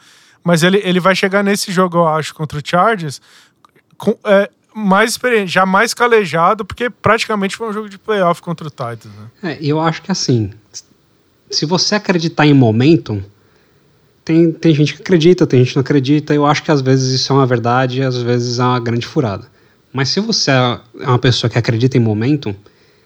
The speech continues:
Speaker 2: você tem tudo pra acreditar que o Jacksonville Jaguars vai ganhar esse jogo. Porque o momento que o Jaguars tá, tá nesse, assim, nesse ponto da temporada, eles vieram de uma situação em que eles tinham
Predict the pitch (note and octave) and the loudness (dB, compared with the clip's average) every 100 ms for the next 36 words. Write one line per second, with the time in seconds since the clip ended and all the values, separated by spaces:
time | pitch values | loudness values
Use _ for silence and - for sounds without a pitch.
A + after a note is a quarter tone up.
0 | _ _ _ _ - - C#3 F#3 F3+ E3 | _ _ _ _ -10 -4 0 0 2 2
1 | E3+ F#3 F#3 F#3 F3+ F#3+ C3 C3+ C#3+ C#3 | 4 2 0 -2 -2 0 0 2 2 2
2 | C3+ D3 C3 C#3 B2 A2+ A#2 A#2 A#2+ A2+ | 0 0 4 4 4 2 2 0 -2 -2
3 | G#2+ F#3 C#3+ G2 F2+ - _ _ _ _ | -2 0 0 -2 -8 -16 _ _ _ _
4 | _ _ - A#2 - B2+ B2 B2 A#2 A#2 | _ _ -12 -8 0 2 2 0 0 -2
5 | - _ - C3+ C3 A#2+ C#3+ G3+ G3 - | -6 _ -10 -2 0 2 2 0 0 0
6 | B2+ A#2+ A2 G#2+ G#2+ G2+ F#2+ - _ _ | 2 2 0 -2 -6 -10 -12 -18 _ _
7 | _ _ - A2+ A2+ - A2+ - G2 A2 | _ _ -6 -4 -4 -6 -8 -10 -10 -8
8 | - G#2 F#2+ _ _ _ _ _ _ - | -6 -6 -8 _ _ _ _ _ _ -6
9 | A#2+ - G#2 A#2+ G#2+ A2+ G#2 G#2 A#2+ C3+ | -4 -4 -4 -4 -2 -4 -4 -2 0 -2
10 | G2+ G#2+ A#2 A#2+ B2 C#3 D3+ D3+ - _ | -4 -6 -8 -4 -2 -2 -4 -8 -16 _
11 | B2+ B2+ B2+ B2+ A2+ C#3+ C#3 D3 C3+ - | -6 -4 -4 -6 -4 -4 -4 -6 -8 -8
12 | - D3+ D3 D3+ D3+ | -4 0 0 0 -4